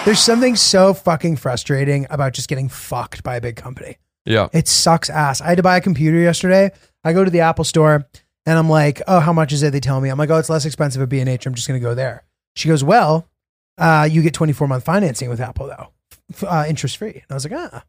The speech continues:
Speaker 1: well, that's actually better because I'd rather pay, you know, a smaller amount monthly payment,
Speaker 2: Mm-hmm.
Speaker 1: um, with no interest."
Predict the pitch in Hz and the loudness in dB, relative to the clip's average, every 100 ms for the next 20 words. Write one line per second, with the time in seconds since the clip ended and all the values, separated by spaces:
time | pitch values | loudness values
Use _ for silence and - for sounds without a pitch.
0 | - 190 143 165 _ 170 160 160 - 190 | -4 -2 -2 -6 _ -8 -6 -6 -4 -2
1 | 202 156 110 - _ _ 147 147 139 139 | 0 -2 -4 -18 _ _ -6 -4 -4 -4
2 | 139 131 131 131 156 123 - - 135 131 | -4 -4 -4 -2 -4 -6 -10 -10 -8 -6
3 | 127 123 131 - 147 131 131 156 147 127 | -6 -8 -10 -10 -10 -8 -8 -6 -4 -6
4 | 131 _ 120 131 165 262 135 127 233 269 | -8 _ -4 -2 -2 -2 -2 -2 0 0
5 | 127 - | -6 -10